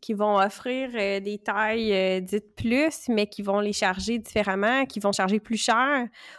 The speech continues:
Au lieu d'égaliser le prix sur toutes les tailles, ils vont charger seulement les tailles plus.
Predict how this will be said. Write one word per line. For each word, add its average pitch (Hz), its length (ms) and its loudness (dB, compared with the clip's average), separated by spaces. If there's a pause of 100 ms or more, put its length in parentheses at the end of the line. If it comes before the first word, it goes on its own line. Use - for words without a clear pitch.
Au 233 100 6
lieu 233 160 6
d'égaliser 220 460 4
le 202 80 0
prix 254 360 0
sur 220 280 -2
toutes 240 180 2
les 202 120 0
tailles, 240 340 2
ils 208 60 2
vont 190 120 2
charger 190 320 2
seulement 220 400 2
les 196 140 0
tailles 180 180 -2
plus. - 440 -12